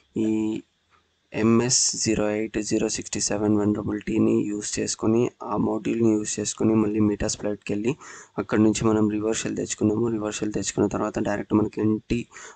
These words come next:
Authority నుంచే రివర్స్ Shell వచ్చింది. So, ఇక్కడ privilege escalation లేదు. Might be next, ఆ, upcoming ప్ర-, వీడియోలో privilege escalation ఉండొచ్చు.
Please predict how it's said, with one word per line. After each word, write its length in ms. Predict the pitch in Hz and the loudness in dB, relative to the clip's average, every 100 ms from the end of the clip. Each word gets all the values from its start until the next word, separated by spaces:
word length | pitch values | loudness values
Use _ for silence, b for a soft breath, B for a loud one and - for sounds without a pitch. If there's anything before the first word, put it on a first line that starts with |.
| - | -10
Authority 560 | 104 - 110 107 110 | -6 -2 0 0 2
నుంచే 300 | 104 107 110 | 4 4 0
రివర్స్ 300 | 110 107 107 | -4 -4 -4
Shell 180 | - 104 | -6 -6
వచ్చింది. 320 | 104 - 107 | -6 -2 0
So, 160 | 117 107 | 0 -4
ఇక్కడ 220 | 104 107 | -6 -6
privilege 480 | 101 104 104 107 104 | -8 -4 -4 -4 -4
escalation 500 | 104 - 104 - 104 | -6 -4 -4 0 0
లేదు. 240 | 101 123 165 B B B - | 0 -2 -6 B B B -2
Might 220 | 104 104 | 0 2
be 140 | 127 117 | 4 6
next, 320 | 107 113 - - - | 4 2 -2 -4 -2
ఆ, 100 | 107 107 104 104 104 - _ _ _ _ - | -2 -2 -2 -2 -4 -6 _ _ _ _ -8
upcoming 600 | 120 - 113 117 113 113 107 | -8 0 4 6 6 4 2
ప్ర-, 200 | - 107 107 107 - - 110 107 | -2 -2 -2 -4 -6 -2 -2 0
వీడియోలో 380 | 107 110 113 117 | 2 2 2 0
privilege 400 | 107 107 110 107 | -2 -2 -2 -2
escalation 480 | - - 107 101 | -4 -4 -4 -2
ఉండొచ్చు. 420 | 95 101 101 - | 0 0 0 -4